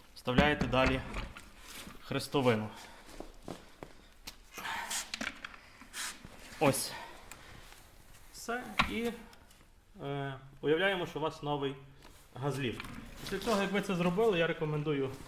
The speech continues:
сісти на крісло, для того, щоб новий газліфт, е, затиснувся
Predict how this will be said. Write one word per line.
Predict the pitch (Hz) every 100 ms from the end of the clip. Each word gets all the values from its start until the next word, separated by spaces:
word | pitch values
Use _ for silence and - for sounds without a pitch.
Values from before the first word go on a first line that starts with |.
| -
сісти | - 151 120 -
на | 113 110
крісло, | - 113 - 190 269 - - - - - - - - - - - - - -
для | 143
того, | 147 208 202
щоб | - - 160 151 147 147 - - - 139
новий | 175 170 156
газліфт, | 147 127 185 208 - - -
е, | - 120 117
затиснувся | 127 147 - 165 180 151